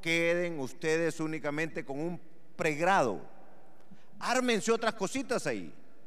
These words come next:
porque la vida de hoy es muy exigente. Entonces este es un primer paso. Oportunidades de becas en Honduras van a seguir habiendo más. Estoy seguro que los gobiernos que vengan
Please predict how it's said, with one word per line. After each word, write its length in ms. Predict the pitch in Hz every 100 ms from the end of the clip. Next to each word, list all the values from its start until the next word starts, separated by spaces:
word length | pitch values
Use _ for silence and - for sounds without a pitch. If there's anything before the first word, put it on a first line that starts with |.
| - - - -
porque 320 | 165 160 180
la 140 | 165
vida 340 | 160 269 254 175
de 100 | 160
hoy 220 | 185 208
es 100 | 196
muy 280 | 185 285 247
exigente. 580 | - 175 226 233 101 - - - - - - - - - - - - - - - - -
Entonces 440 | 139 - 185 190 190
este 140 | 196
es 60 | 190
un 100 | 185
primer 320 | 180 175 -
paso. 300 | 123 - - - - - - - - - - - -
Oportunidades 800 | 214 208 202 208 196 214 247 220
de 80 | 214
becas 720 | 247 247 240 220 - - - - -
en 160 | - 196
Honduras 420 | 190 185 269 226 165
van 180 | 240 269
a 60 | 240
seguir 260 | 233 240
habiendo 300 | 220 214 196
más. 360 | 147 - - - - - - - - - -
Estoy 400 | 156 - 240 233
seguro 400 | 214 202 240 214
que 100 | 185
los 120 | 175
gobiernos 440 | 165 180 208 202
que 120 | - 170
vengan 580 | 202 226 214 214 185